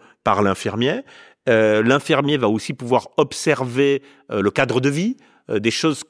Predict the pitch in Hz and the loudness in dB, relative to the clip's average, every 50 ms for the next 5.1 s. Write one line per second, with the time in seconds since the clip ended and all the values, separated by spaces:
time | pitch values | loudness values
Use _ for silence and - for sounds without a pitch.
0 | _ _ - 120 - - 131 135 143 135 - 247 269 240 160 127 120 120 120 117 | _ _ -14 -12 -6 -2 0 0 0 0 0 0 2 2 2 2 2 0 0 0
1 | 117 120 113 113 113 117 135 139 131 117 101 - 135 123 113 107 107 107 101 101 | 0 0 0 0 0 2 2 2 0 0 0 0 -2 -2 -4 -6 -10 -10 -6 -4
2 | 101 101 101 101 101 - - 110 - - 123 110 - 123 120 - - 185 202 240 | -2 0 0 0 -2 -4 -6 -8 -6 -6 -8 -2 0 -2 -2 0 0 2 2 2
3 | 262 - - - - - - - 143 107 104 - 127 - - 123 - - - 131 | 0 -4 -10 -18 -20 -16 -6 0 0 0 2 0 0 0 0 -2 -2 -2 -8 -10
4 | 120 - _ - 139 135 135 135 131 120 107 104 98 - - - _ _ - 107 | -10 -6 _ 2 4 4 4 4 4 4 2 2 0 -2 -6 -16 _ _ -14 -8
5 | 95 98 | -4 -4